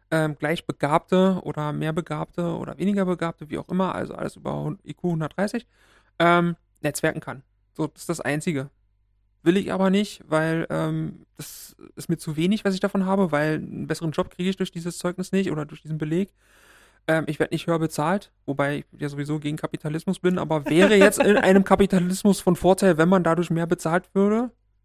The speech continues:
Speaker 1: also höher bezahlt würde. Ähm, ist aber nicht der Fall. Ähm, ich kann dadurch nicht einfacher oder besser, äh, mein Leben bestreiten. Ähm, pff, I don't give a fuck, ob ich da jetzt einen Zettel habe,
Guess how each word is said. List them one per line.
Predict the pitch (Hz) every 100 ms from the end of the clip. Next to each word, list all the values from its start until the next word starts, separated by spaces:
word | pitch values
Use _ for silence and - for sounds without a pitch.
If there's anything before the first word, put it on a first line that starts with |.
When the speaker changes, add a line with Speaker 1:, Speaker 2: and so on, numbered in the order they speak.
| -
Speaker 1:
also | 147 151
höher | 156 170
bezahlt | 185 185 185
würde. | 190 202 - _ _ _ _ _ _ -
Ähm, | 156 151 -
ist | 180
aber | - 190
nicht | 190
der | 180
Fall. | 180 180 185 -
Ähm, | 165 160 160
ich | 160 - -
kann | 165
dadurch | 160 160 170
nicht | 160 156 -
einfacher | 160 180 170 170 151
oder | 156 151
besser, | 156 - 160 156 -
äh, | 156 151
mein | 147 143
Leben | 190
bestreiten. | 196 - 156 170 - 190 190 185
Ähm, | 156 156 151 151 -
pff, | - - -
I | 143 156
don't | 170
give | 156 165
a | 165
fuck, | - 170 - -
ob | -
ich | 165
da | 147
jetzt | 151
einen | 156
Zettel | 151 170
habe, | 165